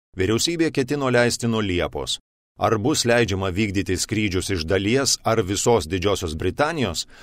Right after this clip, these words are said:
iš kur turistų paprastai atvyksta daugiausiai, priklauso nuo to, kaip šalyje tuo metu bus paplitęs virusas. Transporto ministras Jose Luis Abalos teigė,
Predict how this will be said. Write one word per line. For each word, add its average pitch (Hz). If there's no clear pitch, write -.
iš 98
kur 104
turistų 104
paprastai 98
atvyksta 98
daugiausiai, 92
priklauso 92
nuo 92
to, 95
kaip 127
šalyje 147
tuo 131
metu 110
bus 101
paplitęs 87
virusas. 76
Transporto 156
ministras 131
Jose 139
Luis 120
Abalos 113
teigė, 120